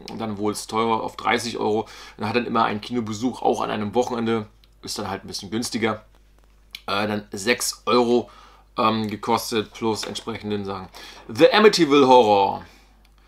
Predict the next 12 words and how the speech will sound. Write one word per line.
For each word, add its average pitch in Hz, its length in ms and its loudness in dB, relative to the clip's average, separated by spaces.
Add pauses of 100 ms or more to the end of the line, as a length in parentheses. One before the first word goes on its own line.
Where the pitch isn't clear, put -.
(320)
Mai 139 380 6
zweitausendfünf, 135 960 0
das - 260 0
Remake. 139 680 2 (760)
Was - 120 -18
haben 123 140 -10
wir 120 80 -4
hier? 113 440 -8 (300)
Constantine, 117 1040 4 (640)
Februar 107 640 0
zweitausendfünf. 127 1300 -4 (2250)
Sahara, 127 840 6